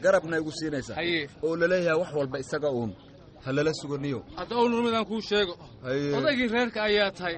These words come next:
Speaker 1: Haye.
Speaker 2: Dhib kastoo kugu dhacana walbaan cidi dheef gaara kugu siinayn.
Speaker 1: Haye.
Speaker 2: Ee, waxaan kuu sheegayaa,
Speaker 1: Hmm.
Speaker 2: ajar iyo xasanaad Allah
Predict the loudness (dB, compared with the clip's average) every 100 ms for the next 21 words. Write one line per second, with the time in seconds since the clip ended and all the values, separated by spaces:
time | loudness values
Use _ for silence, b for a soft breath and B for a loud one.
0 | -6 -4 -2 0 0 -2 0 -2 0 -2
1 | 0 2 2 0 0 0 0 -2 -2 -2
2 | -2 0 0 0 -4 -6 -4 -2 -2 -4
3 | -10 -10 -8 -8 -6 -2 -2 -2 -2 -4
4 | -2 0 2 2 0 -8 -12 -4 -2 -2
5 | -2 -2 0 0 0 0 0